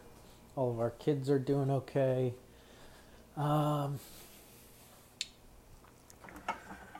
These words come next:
we were planning on actually getting together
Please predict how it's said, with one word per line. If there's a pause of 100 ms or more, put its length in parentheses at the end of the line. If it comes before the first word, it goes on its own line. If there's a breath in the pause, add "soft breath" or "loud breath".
(320)
we
were
planning
on
actually
getting
together